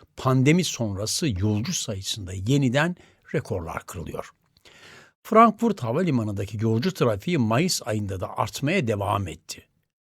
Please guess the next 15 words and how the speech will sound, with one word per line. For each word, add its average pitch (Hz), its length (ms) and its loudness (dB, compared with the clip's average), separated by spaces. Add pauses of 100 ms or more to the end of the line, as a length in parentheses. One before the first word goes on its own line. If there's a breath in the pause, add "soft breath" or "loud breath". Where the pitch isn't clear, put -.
(340 loud breath)
Havalimanı 127 560 4
işletmecisi 101 760 -4
Fraport'un 135 1120 -4
yaptığı 104 480 -4
açıklamaya 104 640 -2
göre 131 320 0 (1000 soft breath)
Mayıs 143 340 2
ayında 104 600 -2
bir 185 120 2
önceki 135 440 0
yıla 104 200 0
kıyasla 98 580 -4
yaklaşık 113 580 -2
yüzde 113 400 2
yedi 123 320 2